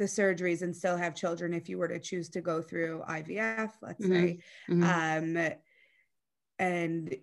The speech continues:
Speaker 1: in and of that itself, there's a million child that, that need to be asked when it comes to genetic testing and whatever. Um, yeah, it, it's,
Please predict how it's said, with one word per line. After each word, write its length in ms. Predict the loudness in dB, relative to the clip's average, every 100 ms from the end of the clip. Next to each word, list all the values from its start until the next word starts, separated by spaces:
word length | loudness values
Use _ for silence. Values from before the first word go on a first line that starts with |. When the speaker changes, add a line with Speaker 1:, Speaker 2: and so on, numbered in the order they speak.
| _ _ _
Speaker 1:
in 160 | 2 4
and 80 | 4
of 100 | 0 -4 -8 2
that 220 | 2 2
itself, 460 | -2 -2 2 2 0
there's 140 | -2
a 60 | 0
million 300 | 2 2 0
child 420 | -2 -2 -2 -2
that, 220 | -4 -4 -6
that 160 | -4 0
need 160 | -2
to 80 | -2
be 160 | -4 -2
asked 340 | -2 -2 -6
when 100 | -12
it 80 | -10
comes 260 | -6 -6 -8
to 60 |
genetic 400 | -10 -10 -8 -8
testing 460 | -6 -8 -6 -6 -6
and 360 | -4 -6 -8 -10
whatever. 640 | -10 -8 -8 -8 -8 -10 -6
Um, 520 | -6 -4 -4 -4 -6 -12 -20 -20 _ _ _ _ _ _ _
yeah, 460 | 2 8 8 6 0
it, 220 | 2 4
it's, 480 | 4 2 0 -12 -14